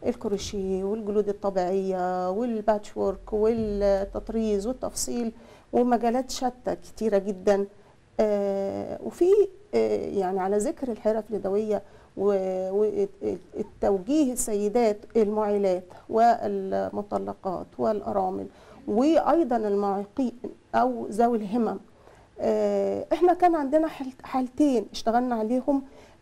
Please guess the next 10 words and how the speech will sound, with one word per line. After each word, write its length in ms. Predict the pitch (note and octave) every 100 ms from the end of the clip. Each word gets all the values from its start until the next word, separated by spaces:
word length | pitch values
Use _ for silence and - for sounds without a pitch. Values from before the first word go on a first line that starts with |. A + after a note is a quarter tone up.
| A#3
الحالتين 440 | A3 A#3+ D4 C#4+
دول 260 | C#4 C4+ A3+
جبناهم، 640 | A3 A3+ B3+ A#3+ B3 B3 - - _ G4+
آه، 160 | A3
من 240 | G3+ A#3 D4
الشارع، 420 | C#4+ - F3 - - - - - -
كانوا، 400 | D4 D4 D4 C#4 - -
آه، 160 | A3+ G#3
باعة 480 | F#3+ B3+ A#3+ A#3+ A3
جائلين، 760 | A3 B3+ B3 A#3+ C4 G#3 G3